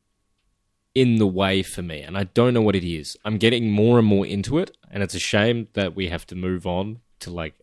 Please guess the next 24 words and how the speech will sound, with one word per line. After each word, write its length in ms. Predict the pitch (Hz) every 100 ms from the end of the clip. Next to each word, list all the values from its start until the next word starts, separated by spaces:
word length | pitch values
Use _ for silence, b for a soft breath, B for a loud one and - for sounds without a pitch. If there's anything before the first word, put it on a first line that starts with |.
| -
another 340 | 92 90 85
game, 400 | 80 87 85 185 - B B B
because 200 | - 85
I 80 | 82
want 280 | 80 110 107
to 80 | 101
keep 240 | 104 95
playing 400 | - 98 107 131
it, 180 | 175 _ _ b b b
and 140 | - 92
I 60 |
feel 220 | - 120
like 200 | 110 101
I'm 180 | 110 95 -
almost 580 | 107 113 104 90 - -
there. 380 | 90 107 202 165 _ _ _ _ _ _ _ _ _ _ _ _ _ _ _ _ _ _ _
But 140 | 117
as 140 | 107 110
it 140 | - _ -
currently 420 | - 135 135 110
stands, 640 | - - 87 85 85 82
I'm 300 | 85 82 82
level 720 | 85 95 95 92 90 87 82 -
seventeen. 880 | - 110 107 98 90 71 73 113